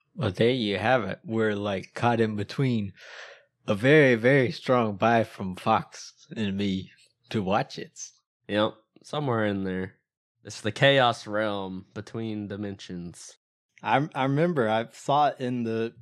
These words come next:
Speaker 3: bargain bin at Walmart for, like, five bucks, and I was like, "You know, I've heard a lot about this movie, but I haven't seen it." So I watched it, and I was like, "You know, that, that was pretty good. I enjoyed that."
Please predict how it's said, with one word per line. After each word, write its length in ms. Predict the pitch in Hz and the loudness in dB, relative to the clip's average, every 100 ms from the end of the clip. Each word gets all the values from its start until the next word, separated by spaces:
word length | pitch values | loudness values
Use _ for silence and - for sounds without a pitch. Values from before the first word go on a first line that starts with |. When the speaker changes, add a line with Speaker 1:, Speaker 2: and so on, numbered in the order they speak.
| - - | -16 -10
Speaker 3:
bargain 600 | 110 117 131 123 117 101 | 0 2 2 0 -4 -4
bin 280 | 113 110 | -4 -4
at 140 | 104 98 | -4 -4
Walmart 680 | 101 117 113 101 95 - | -4 -2 -2 -6 -8 -10
for, 120 | - 110 | -10 -8
like, 280 | 101 101 | -6 -6
five 340 | - 117 110 98 | -2 0 -2 -4
bucks, 380 | 110 101 - 107 | -4 -4 -8 -8
and 80 | |
I 60 | 104 | -6
was 120 | 101 | -6
like, 280 | 107 101 - - - - _ | -6 -6 -10 -20 -20 -20 _
"You 140 | 135 165 | 0 4
know, 160 | 202 | 6
I've 240 | 180 185 185 | 6 6 4
heard 280 | 208 208 | 2 4
a 60 | 151 | 2
lot 300 | 131 139 143 | 2 2 2
about 400 | 120 123 131 - | 0 2 2 0
this 220 | 113 - | -8 -6
movie, 360 | 120 123 110 110 | -4 -2 -2 -2
but 160 | 117 | 2
I 120 | 117 131 | 2 4
haven't 340 | 156 147 120 | 4 4 -2
seen 360 | - 135 120 95 | -6 -6 -6 -8
it." 160 | - | -14
So 220 | - 113 | -10 -4
I 60 | 110 | -2
watched 480 | 117 147 156 - - | 2 2 2 -2 -6
it, 120 | 120 | -6
and 80 | 120 | -4
I 120 | 117 | -6
was 180 | 117 - | -6 -8
like, 220 | 104 101 | -10 -8
"You 120 | 170 208 | -6 -2
know, 320 | 220 208 208 _ _ _ _ _ _ | 0 -2 -4 _ _ _ _ _ _
that, 280 | 165 190 - | 2 2 2
that 160 | 208 | 0
was 120 | 226 - | 0 -2
pretty 260 | 208 214 | -2 -2
good. 260 | 196 254 110 | 0 -2 0
I 180 | 131 170 | 0 -2
enjoyed 520 | 147 175 185 165 117 | -2 0 2 0 -4
that." 280 | 95 92 | -8 -10